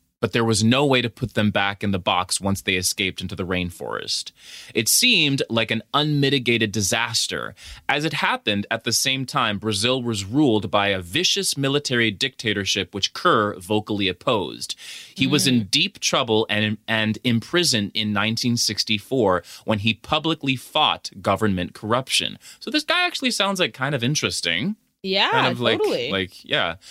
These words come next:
Speaker 1: In nineteen sixty-nine, he was rearrested, this time for protesting that Brazilian soldiers who had raped and tortured a nun went
Speaker 2: <gasps>
Speaker 1: unpunished. So, whoa, crazy. Honeybees with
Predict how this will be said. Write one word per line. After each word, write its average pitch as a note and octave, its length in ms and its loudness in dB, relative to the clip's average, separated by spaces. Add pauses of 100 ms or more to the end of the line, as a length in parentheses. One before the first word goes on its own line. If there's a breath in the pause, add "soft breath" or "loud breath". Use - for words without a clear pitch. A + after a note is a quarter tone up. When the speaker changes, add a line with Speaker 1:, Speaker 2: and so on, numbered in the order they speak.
(260 loud breath)
Speaker 1:
In A#2+ 80 0
nineteen D3 340 0
sixty-nine, B2+ 600 0
he A#2 160 -2
was A2 200 0
rearrested, G#2+ 920 2 (180 loud breath)
this - 320 0
time B2+ 320 -2
for A#2+ 140 -8
protesting G#2+ 840 -2
that F2+ 140 0
Brazilian A#2+ 540 0
soldiers B2 720 0 (400 loud breath)
who B2+ 140 2
had G#2+ 260 0
raped C3+ 360 0
and B2+ 160 0
tortured A2+ 380 -2
a A2+ 60 2
nun B2 460 2 (100)
went G#2+ 320 -2
Speaker 2:
<gasps> - 80 -8
Speaker 1:
unpunished. G#2+ 1000 0 (400)
So, F#2+ 520 2
whoa, C#3+ 460 0
crazy. B2+ 360 -4 (380)
Honeybees C3 560 2
with B2 100 0